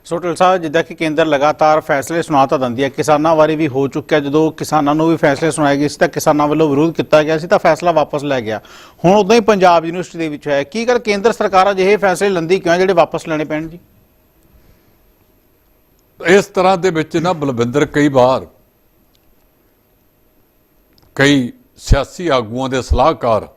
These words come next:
Speaker 1: ਜੀ।
Speaker 2: ਲੋੜ ਤੋਂ ਵੱਡੇ ਲੱਭ ਜਾਂਦੇ ਨੇ,
Speaker 1: ਹੂੰ।
Speaker 2: ਜਿਨ੍ਹਾਂ ਨੂੰ ਪ੍ਰੈਕਟੀਕਲ ਤੌਰ ਦੇ ਉੱਤੇ ਪਤਾ ਨਹੀਂ ਹੁੰਦਾ।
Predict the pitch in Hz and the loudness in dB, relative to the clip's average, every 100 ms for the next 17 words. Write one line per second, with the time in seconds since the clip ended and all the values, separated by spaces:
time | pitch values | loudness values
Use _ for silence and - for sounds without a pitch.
0 | _ 120 151 113 - _ _ _ _ _ | _ -6 -6 -6 -12 _ _ _ _ _
1 | _ _ _ 135 143 151 135 135 120 110 | _ _ _ -2 2 2 0 -2 -2 -2
2 | 107 98 117 113 92 87 82 135 123 82 | -2 -2 -4 -6 -8 -12 -12 -8 -8 -10
3 | _ _ _ _ _ _ _ _ _ _ | _ _ _ _ _ _ _ _ _ _
4 | _ _ _ _ _ _ _ _ _ 117 | _ _ _ _ _ _ _ _ _ -4
5 | 120 139 143 127 135 131 - 175 165 131 | 2 4 2 0 0 0 0 -2 0 -2
6 | 120 117 104 113 98 113 101 104 - 101 | 0 0 0 -4 -6 -8 -8 -8 -6 -8
7 | 95 82 90 101 90 | -8 -12 -14 -16 -20